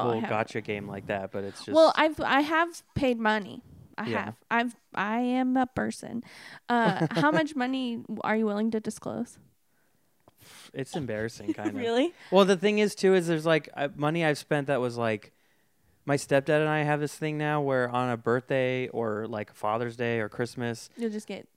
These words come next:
Speaker 1: we'll just be like, "Here's a hundred bucks."
Speaker 2: Oh, cool.
Speaker 1: A hundred bucks.
Speaker 2: Yeah, that's a pretty big chunk. <laughs> Yeah, I, w-, I don't know.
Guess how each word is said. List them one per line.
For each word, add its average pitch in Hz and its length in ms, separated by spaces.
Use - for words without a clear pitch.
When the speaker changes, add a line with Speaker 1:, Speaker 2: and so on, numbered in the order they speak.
Speaker 1:
we'll 139 80
just 131 180
be 135 80
like, 123 160
"Here's 135 180
a 127 40
hundred 131 240
bucks." - 500
Speaker 2:
Oh, 226 240
cool. 285 380
Speaker 1:
A - 100
hundred 123 300
bucks. - 460
Speaker 2:
Yeah, 202 380
that's 208 300
a 320 100
pretty 247 320
big 208 320
chunk. 220 460
<laughs> - 60
Yeah, 311 140
I, 302 100
w-, 339 120
I 302 120
don't 381 160
know. 403 260